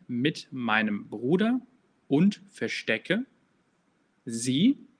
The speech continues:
verstecke mich, verstecke ihn. What would be the correct answer? You guys may already know, I, <laughs> I kinda love one, I have a bias for one single, uh, <laughs> accusative, uh,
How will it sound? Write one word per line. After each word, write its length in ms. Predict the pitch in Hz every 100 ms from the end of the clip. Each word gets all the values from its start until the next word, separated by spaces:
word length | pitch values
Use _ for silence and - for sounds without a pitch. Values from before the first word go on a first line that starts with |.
| _ _ _
verstecke 640 | - 127 - 113 - 104 - _ -
mich, 760 | 107 107 110 120 262 - - _ _ _ _ _
verstecke 600 | - 120 - 117 120 113 _ _ _ -
ihn. 520 | 147 139 110 95 - _ _ _ _ _ _
What 360 | - 147 147 - -
would 160 | 131 120
be 200 | 120 117
the 100 | 107
correct 500 | - 113 107 104 - -
answer? 380 | 117 117 117 95
You 240 | 131 135 131
guys 280 | 131 139 139
may 160 | 135 -
already 300 | 139 131 127
know, 160 | 135 175
I, 260 | 127 123 120
<laughs> 60 | 143
I 140 | 131
kinda 320 | 135 139 131
love 280 | 123 127 139
one, 340 | 131 131 135
I 140 | 127 117 117
have 160 | 117 120
a 40 |
bias 480 | - 123 170 175 - _ _ _
for 180 | - 131
one 260 | 131 135
single, 520 | 123 - 131 120 113 - _ _ _ -
uh, 180 | 123 107 - 147 -
<laughs> 340 | _ _ _ -
accusative, 880 | - - 139 127 110 113 107 - _ -
uh, 120 | 120